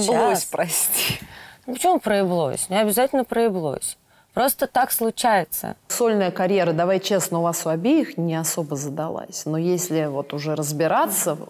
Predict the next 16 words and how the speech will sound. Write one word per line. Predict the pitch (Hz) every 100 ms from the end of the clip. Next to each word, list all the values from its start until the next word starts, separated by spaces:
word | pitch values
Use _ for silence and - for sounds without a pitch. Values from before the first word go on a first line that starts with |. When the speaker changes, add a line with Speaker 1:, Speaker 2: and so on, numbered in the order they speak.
| -
Speaker 1:
в | - - - 156 - -
степенях | - - - 175 214 214 196 156 -
этого | 151 139 139
не | 147 151
задалась, | 151 147 156 156 147 - - - - - - -
она | 147 151 151
стала | 175 214 247
чуть-чуть | 240 202 - 202
более | 185 233 196 156
успешна, | 151 - 165 147 - -
как | - 151
сольный | - 180 160 147
проект, | 165 - 165 180 -
чем | - 160
ты, | 160 165 170
согласись. | - - 160 156 - - -